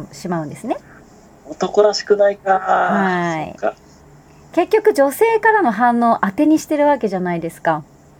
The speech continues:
Speaker 2: 確かに。
Speaker 1: はい。そういうの全部女性は分かってしまうので。
Speaker 2: 怖いですね。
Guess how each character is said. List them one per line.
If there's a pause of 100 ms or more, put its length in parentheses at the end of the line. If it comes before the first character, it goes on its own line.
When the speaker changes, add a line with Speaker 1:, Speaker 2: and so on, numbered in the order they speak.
(440)
Speaker 2:
確
か
に。 (200)
Speaker 1:
は
い。
そ
う
い
う
の
全
部
女
性
は
分
か
っ
て
し
ま
う
の
で。 (800)
Speaker 2:
怖
い
で
す
ね。